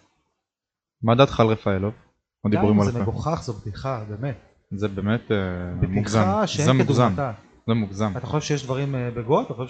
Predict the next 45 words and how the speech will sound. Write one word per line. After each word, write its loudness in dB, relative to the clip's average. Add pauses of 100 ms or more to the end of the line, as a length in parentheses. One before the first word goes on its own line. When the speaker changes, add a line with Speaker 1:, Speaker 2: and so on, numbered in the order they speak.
Speaker 2:
שזה, -8 (380)
יש, -12 (200)
יש -12
ממש -4
בדברים -8
האלה? -8 (120)
Speaker 1:
אה, 10 (220)
זה -2
אני 0
לא 2
יודע. 4 (120)
אני -2
מדבר 6
על 10
הדיבור, 6
על 4
השמועה, 2
על 2
ה- 0
Speaker 2:
לא, 0
נו, -4
זה -12 (120)
לא -10
נורמלי. -8
Speaker 1:
למרות 4
שעד 6
עכשיו, 4 (120)
אני -2
אומר -4
לך, -4 (180)
קיץ 0
ראשון 0
מזה -2
לפחות -6
איזה -6
שש, -2
שבע, -4
שמונה -2
שנים, -4 (440)
שכל -2
שמועה -2
שרצה -2
ברשת 0
מאומתת. 0 (180)
Speaker 2:
נכון. -8